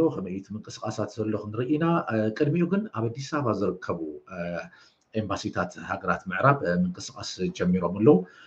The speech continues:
በተ-፣ ብፍላይ ወከልቲ ኤምባሲታት ኣሜሪካ፣ እንግሊዝን ጣልያንን እቲ ኩናት ብሰላማዊ መገዲ ክንጠጠው ዝብለሉ ኩነታት፣ እ፣ ይንቀሳቐሱ ኣለዉ። ምስ መንግስቲ ኢትዮጵያ እውን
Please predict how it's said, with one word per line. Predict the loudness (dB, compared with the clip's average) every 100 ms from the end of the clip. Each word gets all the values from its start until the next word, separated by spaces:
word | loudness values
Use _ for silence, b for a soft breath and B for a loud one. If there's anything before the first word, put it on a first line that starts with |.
| B B B -8
በተ-፣ | 0 2
ብፍላይ | 4 8 10 10
ወከልቲ | 10 8 6 4 2 4 4
ኤምባሲታት | 2 -4 -4 -4 -6 -4
ኣሜሪካ፣ | -2 0 0 -2 0 2 2 0
እንግሊዝን | -6 -2 -2 -2 0 0 2 0 0 -4
ጣልያንን | -4 2 4 4 0 -10 b b b -4
እቲ | 4 6 8 6 -2 _ -4
ኩናት | 2 4 2 -2 -18
ብሰላማዊ | -14 0 2 2 2 2
መገዲ | 0 0 -2 -4
ክንጠጠው | -6 -4 -2 -2 -2 0 0
ዝብለሉ | 0 0 0 0 -2 -6 -8
ኩነታት፣ | -6 -4 -4 -6 -2
እ፣ | -2 -2 -6 -8
ይንቀሳቐሱ | -8 -8 -8 -8 -2
ኣለዉ። | 4 6 6 4 B B -4
ምስ | -2 2
መንግስቲ | 0 0 -4
ኢትዮጵያ | -2 -2 0 0
እውን | 2